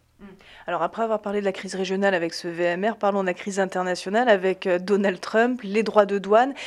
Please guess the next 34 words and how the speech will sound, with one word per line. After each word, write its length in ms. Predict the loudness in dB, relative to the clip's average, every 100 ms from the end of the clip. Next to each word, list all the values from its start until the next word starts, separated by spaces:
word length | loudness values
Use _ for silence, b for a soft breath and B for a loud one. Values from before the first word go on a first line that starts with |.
| B B
Ça 220 | -6 -2
vous 180 | 0 4
impacte 380 | 2 2 -6 -8 -8
aussi 240 | -8 -8
forcément 420 | -8 -8 -4 0
dans 80 | 0
les 160 | 0 0
Alpes-de-Haute-Provence, 540 | -2 -4 -6 -2 -2
puisqu'il 340 | -4 -10 -10 -2
y 80 |
a 80 | -2
des 140 | 0 -4
entreprises 500 | -6 -10 -6 -8 -8 B B -10
qui 180 | -2
exportent 540 | -2 -2 0 0 0 -2
aujourd'hui. 360 | -2 -2 -2
C'est 200 | -6 -4
compliqué 520 | -4 -4 -6 -6 -6 -4
quand 220 | -6 -4
on 100 | -2
est 80 | -2
face 380 | 0 -2 0
à, 220 | 0 2 0
à 100 | 0
un 180 | 0
milieu 380 | 0 -2 -2 -4
qui 300 | -6 -10 -2
est, 340 | 2 2 2 0
euh, 20 |
dans, 320 | 0 -2 0
de 100 | -2
l'ordre 440 | 4 4 4 -2
de 380 | -2 -4 -4 -4
l'international. 880 | -2 -2 -2 -2 -2 -4 -4 -2 -2